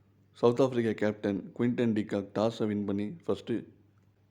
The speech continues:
பேட்டிங்கை சூஸ் பண்ணாரு. நமீபியாவோட பந்துவீச்சை சமாளிக்க முடியாம சவுத் ஆப்பிரிக்கா ரொம்பவே ஸ்ட்ரகிள் பண்ணாங்க. ஒரு நாலு பிளேயர் தவிர மீதி எல்லாமே சொற்ப ரன்களே ஆட்டம் இழந்தனால சவுத் ஆப்பிரிக்காவால ஒரு பெரிய ஸ்கோரை வந்து அடிக்கவே முடியல.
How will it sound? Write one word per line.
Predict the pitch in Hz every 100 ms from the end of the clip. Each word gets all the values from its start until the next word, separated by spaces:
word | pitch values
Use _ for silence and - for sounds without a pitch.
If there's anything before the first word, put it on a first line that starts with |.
| - 107
பேட்டிங்கை | 113 120 120 110
சூஸ் | 110 -
பண்ணாரு. | 101 98 92 107 120 - _ - _ _ - 113
நமீபியாவோட | 117 143 143 131 120 113
பந்துவீச்சை | 113 123 117
சமாளிக்க | 117 - 107 110 110
முடியாம | 101 101 98 101
சவுத் | - 110 107
ஆப்பிரிக்கா | 110 110 107
ரொம்பவே | 101 104 107 110
ஸ்ட்ரகிள் | 110 113 107 101
பண்ணாங்க. | 101 95 92 95 - - - - - _ -
ஒரு | 104 101
நாலு | 101 120 127
பிளேயர் | 101 123 127 123
தவிர | 98 107 110 113
மீதி | 107 104
எல்லாமே | 104 113 110
சொற்ப | 110 110 104 117
ரன்களே | 107 107 107 101
ஆட்டம் | 98 107 98
இழந்தனால | 98 95 95
சவுத் | 104 - 107 113
ஆப்பிரிக்காவால | 107 107 104 95 95 113 - - - _ -
ஒரு | 107 101
பெரிய | 104 113 131
ஸ்கோரை | 117 - 113 113
வந்து | 104 107
அடிக்கவே | 101 92 107
முடியல. | 98 95 92 95